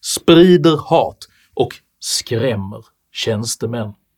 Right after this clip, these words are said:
Andersson fortsatte med att säga: "Sverige styrs idag av politiker som länge haft totalitära regimer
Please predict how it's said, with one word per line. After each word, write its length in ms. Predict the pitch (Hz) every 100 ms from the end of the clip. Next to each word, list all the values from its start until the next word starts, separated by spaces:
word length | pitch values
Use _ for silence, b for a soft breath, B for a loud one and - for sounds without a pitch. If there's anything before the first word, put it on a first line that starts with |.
| _ _ _ _ _ -
Andersson 460 | 160 175 147 120
fortsatte 680 | 104 156 185 139 92 - 110 -
med 160 | 131 127
att 80 | 110
säga: 380 | 123 117 104 - _ -
"Sverige 520 | - 202 196 208 -
styrs 500 | - - 147 104 -
idag 420 | 127 131 143 104 - B
av 180 | 139 131
politiker 760 | - 151 170 175 _ 175 190 175 b
som 200 | - 147
länge 320 | 139 156 127
haft 320 | 117 120 -
totalitära 960 | - 127 131 117 113 - 156 139 135 135
regimer 840 | - 113 104 - 117 87 90 85